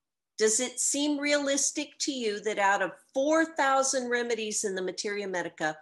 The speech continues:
only twenty-two of 'em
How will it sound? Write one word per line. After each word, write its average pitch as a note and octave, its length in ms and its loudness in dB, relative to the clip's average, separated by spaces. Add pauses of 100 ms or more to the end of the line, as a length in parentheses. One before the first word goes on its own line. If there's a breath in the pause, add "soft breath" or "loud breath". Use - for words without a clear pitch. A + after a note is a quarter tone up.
(480 soft breath)
only B3 540 2
twenty-two A3+ 760 -2
of F3 180 0
'em E3+ 280 -2